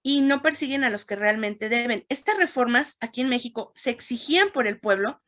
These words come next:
porque no se puede, no se pudo llevar realmente la justicia a Duarte, por ejemplo, entre otros políticos a los que se les acusó de desvío de dinero y no se les pudo atrapar. ¿Por qué? Porque ni la Secretaría de Hacienda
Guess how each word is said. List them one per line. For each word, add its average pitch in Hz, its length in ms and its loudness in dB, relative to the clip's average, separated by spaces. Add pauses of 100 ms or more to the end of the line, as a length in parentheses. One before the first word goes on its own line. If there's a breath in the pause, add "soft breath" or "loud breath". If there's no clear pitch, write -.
(320 loud breath)
porque 247 240 -2
no 302 120 2
se 392 100 -4
puede, 311 340 0 (120)
no 285 160 2
se 349 120 -4
pudo 302 380 -2 (460 soft breath)
llevar 262 560 2
realmente 262 560 2
la 240 80 0
justicia 240 560 -4
a 247 80 6
Duarte, 277 340 4
por 185 180 -6
ejemplo, 220 400 -6 (400 soft breath)
entre 233 360 0
otros 247 480 2
políticos 226 760 -4 (280 loud breath)
a 220 100 4
los 226 140 0
que 240 80 -8
se 233 100 -6
les 226 180 -4
acusó 226 540 -2 (360 loud breath)
de 233 140 2
desvío 220 320 0
de 381 120 4
dinero 254 340 0
y 254 60 0
no 254 120 0
se 277 120 -4
les 262 120 -4
pudo 254 200 0
atrapar. 247 480 2
¿Por 254 180 2
qué? 311 240 0 (400 soft breath)
Porque 196 260 -4
ni 190 140 -4
la 294 140 6
Secretaría 254 520 -2
de 240 100 -2
Hacienda 240 440 -2